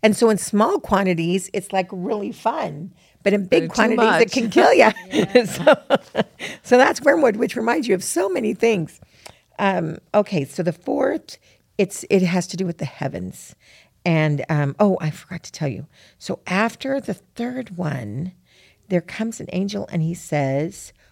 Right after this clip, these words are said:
Speaker 1: oh, no, I lied. After the fourth one. So the, after wormwood, there's a third of the sun, a third of the moon, and a third of the stars.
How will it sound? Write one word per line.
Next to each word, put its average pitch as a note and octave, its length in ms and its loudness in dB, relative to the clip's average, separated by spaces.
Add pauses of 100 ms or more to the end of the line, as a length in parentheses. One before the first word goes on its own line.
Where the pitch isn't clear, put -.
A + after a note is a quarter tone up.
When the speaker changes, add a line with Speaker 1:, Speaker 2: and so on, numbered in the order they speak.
(380)
Speaker 1:
oh, E3 300 2 (200)
no, D#3+ 160 -2
I B2+ 80 -4
lied. - 300 -12
After D3 220 -8
the C3+ 100 -20
fourth - 500 -8
one. E3 180 -20 (420)
So F3 520 4
the, E3 220 0 (100)
after F#3 320 0
wormwood, F3 720 -2 (480)
there's E3+ 380 2
a D#3 60 0
third F3+ 420 0
of C#3+ 100 -4
the D3 100 -2
sun, G3 540 -4
a D3 60 -6
third D3+ 220 -4
of D#3 80 -6
the D3+ 60 -2
moon, E3 260 0
and D3+ 160 -4
a C#3 40 -4
third C#3+ 220 -8
of E3 100 -12
the C#3+ 80 -14
stars. - 680 -12